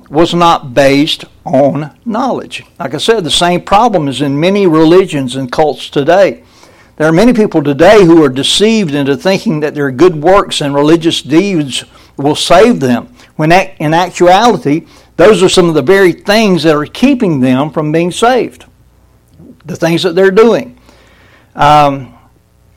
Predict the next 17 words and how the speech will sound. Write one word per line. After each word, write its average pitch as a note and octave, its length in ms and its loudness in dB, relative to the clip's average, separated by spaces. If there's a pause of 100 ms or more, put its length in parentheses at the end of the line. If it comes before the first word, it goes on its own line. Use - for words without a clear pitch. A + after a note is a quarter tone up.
(180)
so E3+ 420 2 (200)
there's F3+ 340 4
no G3+ 120 4
lack A#3 360 2
of G3 100 -6
sincerity, A3 1000 0 (500)
zeal, G#3+ 580 2
or C3+ 200 -2
devotion F#3 880 2 (280)
uh, - 180 -18 (380)
and, D3+ 480 -2
uh, C3+ 240 -6 (100)
but - 520 -4
sin-, D3 220 -6
listen, D#3 420 -2
sincerity, B3 1040 0
zeal, G#3+ 720 0